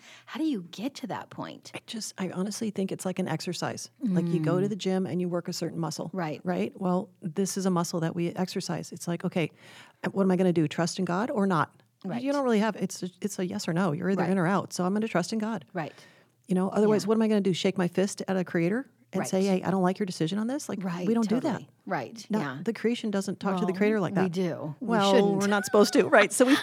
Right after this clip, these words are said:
Speaker 2: but again,
Speaker 1: <laughs> Right,
Speaker 2: we
Speaker 1: but it's
Speaker 2: exercise
Speaker 1: foolish.
Speaker 2: and we exercise that,
Speaker 1: Yes,
Speaker 2: that
Speaker 1: that's
Speaker 2: muscle to
Speaker 1: smart.
Speaker 2: say, "Hey, you know what?
Speaker 1: Yeah.
Speaker 2: I'm gonna trust God this time.
Speaker 1: Yeah.
Speaker 2: And then the next time it happens, I'm gonna trust God."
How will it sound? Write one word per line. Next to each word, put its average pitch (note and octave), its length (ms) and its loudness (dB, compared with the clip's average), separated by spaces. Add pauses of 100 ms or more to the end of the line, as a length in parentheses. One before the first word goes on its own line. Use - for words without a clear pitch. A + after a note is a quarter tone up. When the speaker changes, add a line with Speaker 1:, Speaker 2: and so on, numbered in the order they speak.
(140)
Speaker 2:
but B3 100 8
again, C4+ 180 6
Speaker 1:
<laughs> - 20 6
Right, A3+ 40 4
Speaker 2:
we G#3+ 100 6
Speaker 1:
but F#3 100 2
it's A3 140 2
Speaker 2:
exercise G3+ 440 8
Speaker 1:
foolish. - 480 0 (280)
Speaker 2:
and A#3+ 140 4
we A#3 80 6
exercise G#3 520 2
that, F#3 260 2
Speaker 1:
Yes, D#3 160 -2
Speaker 2:
that F#3+ 80 4
Speaker 1:
that's E3 80 2
Speaker 2:
muscle F#3+ 280 4
to F3+ 60 2
Speaker 1:
smart. E3 120 0
Speaker 2:
say, F#3+ 160 0
"Hey, F3 140 -2
you F#3 100 0
know G3 100 0
what? G3 140 0
Speaker 1:
Yeah. - 60 -10 (460)
Speaker 2:
I'm G#3+ 80 -2
gonna G#3+ 80 2
trust F#3+ 240 -2
God E3+ 180 -4
this E3+ 140 -6
time. - 240 -8
Speaker 1:
Yeah. D#3 220 -6
Speaker 2:
And G3+ 160 2
then G#3 80 0
the G#3 80 0
next G#3 260 0
time G3+ 160 -2
it E3+ 60 -2
happens, F3+ 300 -2
I'm G3+ 100 -2
gonna G3+ 100 -2
trust E3+ 220 -6
God." F3+ 180 -4